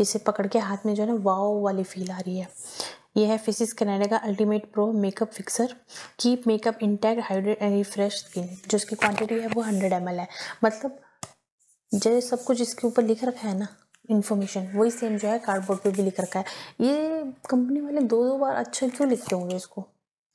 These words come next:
ताकि अगर हम cardboard फेंक दें तो इसमें से दोबारा हम पढ़ सकें, है ना? शायद यही बात होगा।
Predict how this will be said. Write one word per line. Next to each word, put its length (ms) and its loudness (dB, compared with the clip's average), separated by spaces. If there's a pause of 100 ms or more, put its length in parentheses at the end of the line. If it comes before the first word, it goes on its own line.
(260)
ताकि 220 2
अगर 200 -2
हम 100 2
cardboard 300 2
फेंक 240 -2
दें 100 2
तो 80 -4
इसमें 240 -2
से 100 0
दोबारा 260 0
हम 80 -2
पढ़ 160 -8
सकें, 280 -8
है 180 -2
ना? 140 -2 (340)
शायद 300 -4
यही 180 0
बात 260 -2
होगा। 320 -6